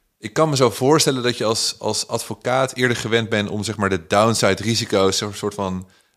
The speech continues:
weet je wel, daar allemaal scenario's voor te bedenken, hoe je dat gaat vastleggen en, en gaat managen en zo. Terwijl investeren lijkt me juist een soort van tegenovergesteld, dat je probeert om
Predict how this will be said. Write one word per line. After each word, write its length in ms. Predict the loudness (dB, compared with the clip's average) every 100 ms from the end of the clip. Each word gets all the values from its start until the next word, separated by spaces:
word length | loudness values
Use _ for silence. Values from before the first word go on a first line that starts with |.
| _
weet 180 | -6 0
je 60 | 2
wel, 320 | 2 -2 -4
daar 460 | 2 4 4 2 0
allemaal 300 | -2 0 0
scenario's 520 | 0 2 2 2 2
voor 140 | -2
te 80 | -2
bedenken, 300 | -2 -2 -2
hoe 80 | -4
je 60 | 0
dat 160 | -2
gaat 160 | -4 -2
vastleggen 580 | 0 0 0 -2 -2 -6
en, 160 | -6
en 120 | -8
gaat 160 | -8 -6
managen 340 | -2 -2 0
en 100 | -2
zo. 300 | -2 -2 -4 -8 _
Terwijl 540 | 0 4 6 4 0 -4
investeren 520 | -2 0 4 4 6
lijkt 160 | 4 4
me 60 | 4
juist 320 | 2 0 -4
een 60 |
soort 140 | -4 -2
van 120 | 0
tegenovergesteld, 680 | 0 2 4 2 0 -4 -4
dat 140 | -4
je 80 | -6
probeert 480 | -2 0 2 2 0
om 280 | -2 -2